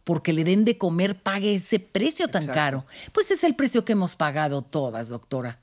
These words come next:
Speaker 1: Usted porque viene de otro lugar". O sea, ya sabes, con una mezcla de resentimiento social y de resignación que dije, "No se me pega la gana". No, no, no. O sea, ya estaba yo metida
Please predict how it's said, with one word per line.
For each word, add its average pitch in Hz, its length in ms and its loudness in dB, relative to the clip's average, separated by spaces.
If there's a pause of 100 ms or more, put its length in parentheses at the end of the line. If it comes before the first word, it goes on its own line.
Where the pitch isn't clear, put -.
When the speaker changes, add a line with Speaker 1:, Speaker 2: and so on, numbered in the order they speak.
(260)
Speaker 1:
Usted 359 280 0
porque 220 280 2
viene 185 280 2
de 165 80 -2
otro 175 200 -2
lugar". 139 600 -2
O 185 80 -6
sea, 220 140 2
ya 240 140 0
sabes, 240 360 -2 (540)
con 214 160 6
una 262 180 6
mezcla 247 320 2
de 220 60 2
resentimiento 185 680 0
social 170 640 0
y 180 80 2
de 165 100 0
resignación 156 920 -2
que 180 120 0
dije, 180 400 -4 (380)
"No 190 180 0
se 247 100 -2
me 208 120 4
pega 160 220 -2
la 139 120 -2
gana". 78 380 -16
No, 208 240 2
no, 202 340 0 (140)
no. - 140 -4 (280)
O 185 60 -2
sea, 247 140 4
ya 254 160 4
estaba 285 320 2
yo 226 180 2
metida 226 640 4